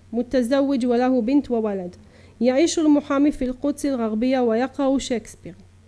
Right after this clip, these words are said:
يرسل أولاده إلى مدرسة يهودية عربية مشتركة،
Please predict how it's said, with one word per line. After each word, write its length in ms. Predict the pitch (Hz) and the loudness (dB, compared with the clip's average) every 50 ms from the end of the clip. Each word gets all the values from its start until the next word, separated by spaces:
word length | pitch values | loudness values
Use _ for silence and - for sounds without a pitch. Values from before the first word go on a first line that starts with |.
| - - - - - - - - - | -20 -20 -20 -20 -20 -20 -20 -10 -4
يرسل 400 | 269 311 339 311 311 359 339 302 | -2 -2 -2 0 0 2 2 4
أولاده 600 | 330 302 277 277 262 269 269 269 247 277 269 277 269 | 4 4 2 2 2 2 0 0 2 2 0 2 2
إلى 180 | 262 262 247 | 0 0 2
مدرسة 460 | 247 254 247 240 254 254 247 - 262 | 0 0 0 -2 -2 -4 -4 -4 -2
يهودية 480 | 240 240 233 233 233 240 214 254 269 269 | 0 0 2 2 2 2 2 0 0 0
عربية 500 | 254 233 226 220 220 226 220 233 262 254 | 0 0 -2 -2 0 -2 0 0 2 2
مشتركة، 840 | 233 240 226 233 - - - 240 220 226 220 220 - 233 226 233 | 2 2 0 -2 -6 -8 -8 -6 -6 -6 -6 -6 -6 -4 -4 -4